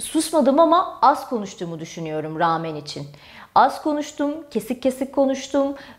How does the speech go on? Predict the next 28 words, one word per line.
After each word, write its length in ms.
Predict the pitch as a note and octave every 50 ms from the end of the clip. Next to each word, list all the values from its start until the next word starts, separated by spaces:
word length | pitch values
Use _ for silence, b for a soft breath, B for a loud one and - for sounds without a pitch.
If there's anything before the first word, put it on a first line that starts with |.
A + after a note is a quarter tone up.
| - -
E, 60 | G3 G#3 G#3 G#3 G#3+ G#3+ G#3+ G#3+ G#3+ G#3+ A3 G#3+ G#3+ G#3 G#3 - - - _ - - - - G#3 A3 G#3+
yer 180 | B3 B3+ C4+ C#4
yer 140 | D4 C#4+
o 100 | C#4+ C#4
kesik 280 | C#4 - A#3+ - - -
kesik 280 | C#4 - D4+ C#4+ - C4
hatlarımı 720 | C4 B3+ C4 - C4+ C4 C4+ C4 C4 C4 C4 C4 B3+ F3
belli 240 | G#3 F3+ F3 G3+ A#3+
etmek 420 | C4+ C#4 C#4 C4+ C#4+ D4 C#4+ -
istedim. 480 | C#4 C#4 - - D4 B3+ C4+ C#4 D4 - B B B B B B B B B - -
Ama 260 | B3+ C#4 D4+ D4+ -
ben 200 | C#4+ C4+ C#4 C#4
şey 300 | C#4 - C4+ B3 B3 G#3+
diyemem, 340 | A#3+ A#3 A3 F#3+ D#3 C#3+ -
hani, 360 | E3 F#3+ E3+ E3+ E3 D3+ - -
e, 460 | F3+ F3+ F3 F3 F3 E3+ E3+ E3+ E3 -
susmayı 580 | - - C4+ B3+ - C4+ C4 C4 C4 C4+ A3
başardım 600 | B3 A#3+ - - B3 A#3 A#3 A3+ G#3+ B3 B3 G#3+ G3+
diyemem. 340 | G#3+ G3 F3+ D3+ C3 - - - - B B B B B B B
Böyle 340 | F#3 A3 D#4+ G4 A4 G#4 D4+ D#4
bir 180 | C#4 - G#3
arayış, 640 | A#3 A#3+ B3 B3 D4 F4+ - - - - - - - _ _ -
e, 460 | F#3+ F#3+ G3 G3 F#3+ G3 G3 G3 F#3+ F#3+
hem 220 | A#3 C4+ C#4 B3 A#3+
deneysel 500 | A3+ A3+ A#3 A#3+ A#3+ - C#4+ C#4+ C#4 B3
anlamda 420 | A3 G#3+ G#3+ G#3+ G#3+ A3 A#3+ G#3+
bir 120 | G#3+ -
arayış, 560 | - E3+ E3 E3 E3+ A#3 - - - - B